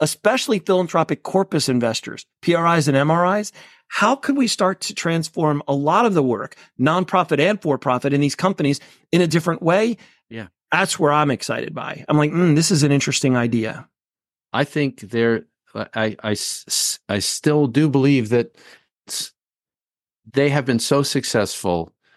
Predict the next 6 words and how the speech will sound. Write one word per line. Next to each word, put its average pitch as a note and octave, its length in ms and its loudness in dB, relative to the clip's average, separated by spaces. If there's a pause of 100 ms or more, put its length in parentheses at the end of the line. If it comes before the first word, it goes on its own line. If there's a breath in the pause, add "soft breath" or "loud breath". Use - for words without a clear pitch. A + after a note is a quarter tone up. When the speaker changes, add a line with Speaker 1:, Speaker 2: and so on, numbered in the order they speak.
(120)
Speaker 2:
with A2+ 200 0
all C#3+ 480 2
of A#2+ 100 -2
the A2 360 0 (1000)
problems A#2 600 0
that G#2 260 -2